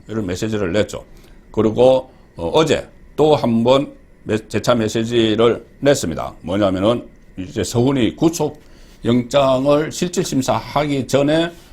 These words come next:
이 "도를 넘지 않기를 바란다." 이렇게 했는데 시-,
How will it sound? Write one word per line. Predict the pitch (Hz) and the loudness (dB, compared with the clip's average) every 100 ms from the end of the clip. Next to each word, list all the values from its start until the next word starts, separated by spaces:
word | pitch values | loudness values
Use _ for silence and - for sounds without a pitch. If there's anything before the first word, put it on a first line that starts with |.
| - - | -20 -12
이 | - 101 85 80 80 | -4 -2 0 -2 -2
"도를 | - 170 147 | 2 4 4
넘지 | 120 117 | 2 0
않기를 | 101 98 113 | -6 -4 -4
바란다." | 90 101 98 - - - - | -4 -4 -6 -8 -12 -20 -16
이렇게 | - 104 107 | -8 -6 -4
했는데 | 92 131 95 85 92 | 0 2 0 -2 -4
시-, | 87 | -6